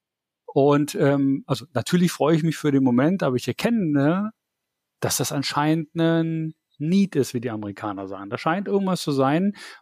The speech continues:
wo viele Leute auch, ähm, sehr weit fortgebildet sind in allem, was sie im Auditbereich gemacht haben. Und das aber vielleicht so eine Lücke ist, diese Sensibilität für Rolle, für die Art und Weise, wie man miteinander umgeht.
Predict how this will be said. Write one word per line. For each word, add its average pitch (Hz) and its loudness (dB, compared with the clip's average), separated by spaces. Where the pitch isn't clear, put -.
wo 131 -2
viele 170 2
Leute 156 4
auch, 135 2
ähm, 127 0
sehr 123 0
weit 156 0
fortgebildet 180 2
sind 180 2
in 143 -2
allem, 160 2
was 151 2
sie 143 0
im 135 4
Auditbereich 131 0
gemacht 104 -12
haben. 165 -6
Und 127 0
das 147 -2
aber 180 2
vielleicht 160 0
so 151 0
eine 139 4
Lücke 170 2
ist, 156 0
diese 131 2
Sensibilität 135 2
für 131 -2
Rolle, 160 4
für 131 0
die 135 -4
Art 120 0
und 120 -2
Weise, 139 2
wie 135 2
man 127 2
miteinander 120 -2
umgeht. 147 2